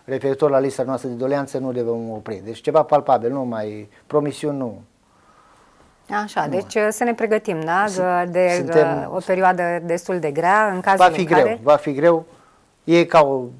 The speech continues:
Speaker 1: un fel de război, e nevoie de sacrificiu, dar numai așa vom putea obține ceea ce, uh, ce ne dorim.
Speaker 2: Da, mi-ar plăcea totuși așa să terminăm într-o notă optimistă. Suntem în curtea școlii, vine vara, vine vacanța. Dacă ar fi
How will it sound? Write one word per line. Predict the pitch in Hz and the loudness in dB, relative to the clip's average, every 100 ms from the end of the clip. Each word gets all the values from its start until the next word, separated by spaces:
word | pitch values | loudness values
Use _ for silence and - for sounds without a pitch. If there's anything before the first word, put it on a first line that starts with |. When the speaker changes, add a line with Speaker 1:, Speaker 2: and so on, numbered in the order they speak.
| - 160 | -20 -14
Speaker 1:
un | 160 | 0
fel | 190 175 | 4 6
de | 170 | 6
război, | 151 120 165 190 180 _ _ _ _ _ _ _ _ | 4 2 0 0 -4 _ _ _ _ _ _ _ _
e | - 170 | 0 2
nevoie | 165 165 151 | 4 6 8
de | 147 | 6
sacrificiu, | 151 135 135 127 165 165 160 147 - | 4 2 -2 -4 -4 -2 -8 -8 -2
dar | 135 131 _ _ _ - _ _ _ - | -2 -2 _ _ _ -20 _ _ _ -18
numai | 147 147 147 147 | -12 -8 -2 0
așa | 135 156 139 | 0 2 2
vom | 120 120 117 | 2 -4 -8
putea | - 123 123 | -12 -4 -4
obține | 117 120 117 | -4 -10 -10
ceea | 117 110 | -8 -8
ce, | - 120 117 _ _ _ _ _ _ | -10 -14 -16 _ _ _ _ _ _
uh, | - 113 110 110 117 107 - | -10 -8 -8 -12 -18 -20 -14
ce | 120 | -10
ne | 107 | -10
dorim. | 98 92 98 _ - _ | -10 -14 -16 _ -20 _
Speaker 2:
Da, | 202 190 | -4 -2
mi-ar | 214 | -4
plăcea | 240 233 | -6 -4
totuși | 269 233 220 208 | -2 -2 -4 -4
așa | 202 196 | -2 -2
să | 185 | -4
terminăm | 175 185 208 | -4 -4 -4
într-o | 180 - 185 | -6 -6 -6
notă | 185 170 | -4 -4
optimistă. | 151 - 175 233 214 175 | -6 -6 -8 -6 -6 -6
Suntem | 202 185 180 | -6 -6 -6
în | |
curtea | 165 185 - 135 | -6 -6 -4 -8
școlii, | - - 226 196 185 | -8 0 2 2 0
vine | 190 170 151 | -4 -4 -4
vara, | 175 233 196 190 | 2 4 4 2
vine | 180 175 | 0 -4
vacanța. | 160 156 - 233 233 214 214 190 180 | -4 -4 0 0 2 -2 2 2 4
Dacă | 196 202 | 2 0
ar | |
fi | 202 254 233 220 208 | -2 -2 0 0 -2